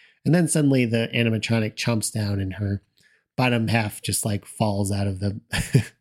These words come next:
falls on the ground in shadow form. And it's, like, perfectly P G thirteen, perfectly, uh, gruesome and horrible. Um, so that's really fun. And it has, like, kinetic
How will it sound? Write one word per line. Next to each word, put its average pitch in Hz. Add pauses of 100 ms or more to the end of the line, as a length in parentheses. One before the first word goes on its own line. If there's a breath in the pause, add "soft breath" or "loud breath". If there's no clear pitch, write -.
(140)
falls 104
on 104
the 98
ground 101 (520 loud breath)
in 127
shadow 110
form. 101
And 95
it's, -
like, 101 (320 loud breath)
perfectly 127
P 131
G 123
thirteen, 147 (260 soft breath)
perfectly, 135
uh, 127
gruesome 127
and 101
horrible. 104 (480 soft breath)
Um, 101 (220)
so 120
that's 113 (580)
really 147
fun. 113
And 117
it 127
has, 120
like, 117
kinetic 110